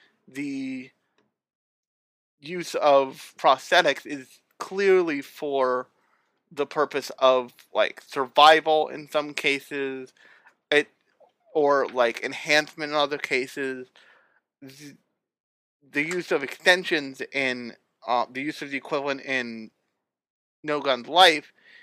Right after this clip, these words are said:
is to extend someone's usefulness.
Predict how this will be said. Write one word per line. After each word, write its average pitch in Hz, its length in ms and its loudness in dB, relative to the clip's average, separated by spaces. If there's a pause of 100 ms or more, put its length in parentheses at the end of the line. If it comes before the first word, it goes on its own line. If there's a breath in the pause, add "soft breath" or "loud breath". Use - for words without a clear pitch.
(340 soft breath)
is 139 760 0 (1200)
to 190 200 -6
extend 156 800 2
someone's 131 720 -4
usefulness. - 920 -12